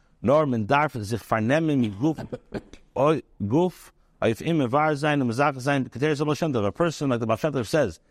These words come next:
Kisira Chamor, when you see your body, Oziv Tazivima, you can't do tshuva in a way of fasting. That's not the Aveda. The Aveda is to,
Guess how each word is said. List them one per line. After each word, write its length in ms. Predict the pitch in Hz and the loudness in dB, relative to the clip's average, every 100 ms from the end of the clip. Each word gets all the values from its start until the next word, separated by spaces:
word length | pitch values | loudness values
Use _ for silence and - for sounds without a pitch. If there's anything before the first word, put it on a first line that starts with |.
| _ _ _ _ _ _ - | _ _ _ _ _ _ -4
Kisira 600 | 120 - 180 196 165 123 | -4 -2 0 2 2 0
Chamor, 560 | 135 131 147 170 120 | -2 0 2 4 2
when 120 | 107 | 0
you 100 | 120 | 0
see 180 | 117 - | -2 0
your 140 | 165 143 | 0 2
body, 540 | 135 170 220 160 87 _ _ _ | 2 2 2 -2 -6 _ _ _
Oziv 320 | - 165 160 123 | 0 0 0 -2
Tazivima, 580 | 160 156 131 180 202 | 0 0 -2 0 0
you 100 | 143 | 0
can't 280 | 127 208 190 - - | 0 0 0 -4 -12
do 160 | 104 139 | -4 -2
tshuva 300 | 101 180 151 | 0 -2 0
in 80 | 139 | 0
a 40 | |
way 140 | 139 135 | 2 0
of 100 | 117 | 0
fasting. 500 | 131 123 - 143 151 | -2 -2 -2 -4 -2
That's 140 | 131 | -2
not 180 | 156 156 | 0 2
the 60 | |
Aveda. 380 | 165 165 208 143 | 0 2 0 2
The 100 | 120 | 0
Aveda 200 | 120 160 | 0 0
is 160 | 165 147 | 0 -2
to, 160 | 147 | -8